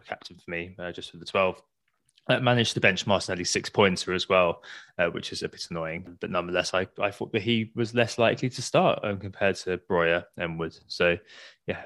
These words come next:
well, a little bit frustrating overall. Um, I think I'm kind of bobbing around two hundred K mark and really need the, uh,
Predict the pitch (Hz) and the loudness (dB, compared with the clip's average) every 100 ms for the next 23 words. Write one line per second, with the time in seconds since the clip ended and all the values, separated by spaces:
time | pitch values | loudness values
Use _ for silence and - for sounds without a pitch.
0 | - 113 185 208 107 98 - 90 - 92 | 0 2 6 6 6 2 2 2 2 -6
1 | 82 90 87 87 95 92 104 98 95 95 | -6 -6 -6 -6 -8 -10 -10 -10 -8 -6
2 | 87 - 98 - 98 90 - 98 87 92 | -8 -2 0 2 2 0 0 -4 -4 0
3 | 92 87 87 85 - 87 85 87 85 82 | 0 2 -2 -4 -8 -4 -2 0 0 -4
4 | 85 - 87 90 90 | -4 -2 2 4 4